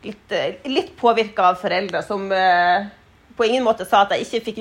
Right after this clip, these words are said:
gå noe andre sted, men som mente at det ville jo være veldig smart hvis man skulle studere videre. Så, men så er det jo litt sånn at man tenker at kanskje hadde man ikke vært der man var i dag, kanskje hadde man, eh, hvis man hadde begynt med glassblåsing, så hadde man kanskje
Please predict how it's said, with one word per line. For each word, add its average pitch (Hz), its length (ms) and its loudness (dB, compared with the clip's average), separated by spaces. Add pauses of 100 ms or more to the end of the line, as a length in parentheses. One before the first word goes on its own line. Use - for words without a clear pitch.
gå 214 160 4
noe 277 160 4
andre 202 240 0
sted, 190 320 -2
men 185 100 -6
som 190 140 -8
mente 185 260 -4
at 156 140 -8
det 175 100 -6
ville 185 220 -8
jo 170 80 -6
være 180 220 0
veldig 190 340 -6
smart 185 320 -4
hvis 170 140 -14
man 165 100 -10
skulle - 160 -16
studere 170 320 -6
videre. 160 300 -10 (120)
Så, - 140 -8 (380)
men 226 120 -8
så 269 140 -2
er 277 80 -2
det 226 80 -4
jo 208 80 -8
litt 233 140 -12
sånn 196 180 -10
at 202 160 -18
man 202 100 -10
tenker 220 300 -12
at - 80 -20
kanskje 247 240 -8
hadde 240 160 -2
man 240 100 -6
ikke 208 140 -6
vært 269 160 -4
der 185 160 0
man 175 160 -8
var 175 180 -2
i 170 80 -6
dag, 165 160 -4 (140)
kanskje 208 240 -8
hadde 202 160 -6
man, 190 100 -10 (140)
eh, 175 280 -8 (760)
hvis - 160 -16
man 214 160 0
hadde 214 160 0
begynt 254 240 0
med 214 160 0
glassblåsing, 220 680 0
så 202 100 -4
hadde 220 140 -4
man 196 40 -8
kanskje 208 220 -10